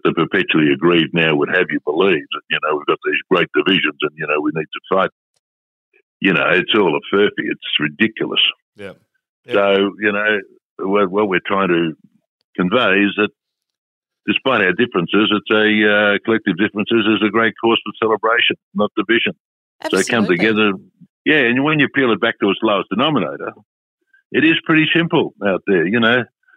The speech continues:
Speaker 1: Be a decent person and, uh, you know, and it'll be, uh, returned in loads in, in, in buckets.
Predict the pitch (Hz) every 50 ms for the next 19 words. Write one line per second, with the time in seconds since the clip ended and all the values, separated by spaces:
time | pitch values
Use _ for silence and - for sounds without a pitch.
0 | _ _ _ - - 151 147 139 120 104 131 127 - - 101 90 - 120 120 127
1 | 131 - 147 139 131 127 123 123 120 120 120 120 123 123 123 123 120 113 110 123
2 | 131 123 127 131 135 135 135 131 127 120 117 - _ _ _ _ - - 120 123
3 | 127 127 127 127 120 127 127 123 123 123 123 120 123 120 120 123 120 120 135 131
4 | 131 123 120 123 123 127 135 143 147 135 110 104 110 107 - - - - - -
5 | 117 120 117 120 120 117 117 117 120 117 117 120 123 120 120 117 117 120 120 110
6 | 127 131 135 - - - -